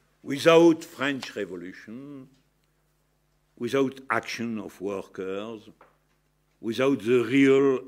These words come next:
and concrete movement of the Parisian proletariat, Marx certainly would never have created this concept of proletariat, his political concept of proletariat.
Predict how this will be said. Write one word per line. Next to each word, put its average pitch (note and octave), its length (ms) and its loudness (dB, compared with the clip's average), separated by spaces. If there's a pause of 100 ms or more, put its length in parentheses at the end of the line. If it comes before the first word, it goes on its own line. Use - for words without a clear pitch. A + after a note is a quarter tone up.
and G2 320 -10
concrete C3 640 -2
movement G2+ 720 -10
of F2 120 -12 (160)
the F2+ 140 -14
Parisian G#2 520 -10
proletariat, F#2+ 920 -12 (640)
Marx A#2 520 -8
certainly A#2+ 800 -4
would G2+ 300 -6
never G2 320 -10
have F#2+ 280 -10
created F#2+ 460 -12
this F2+ 180 -18
concept G2 640 -6
of - 180 -20
proletariat, D#2 580 -20
his C#2+ 120 -20
political F2 420 -18
concept F#2 460 -10
of - 160 -20
proletariat. D2+ 540 -20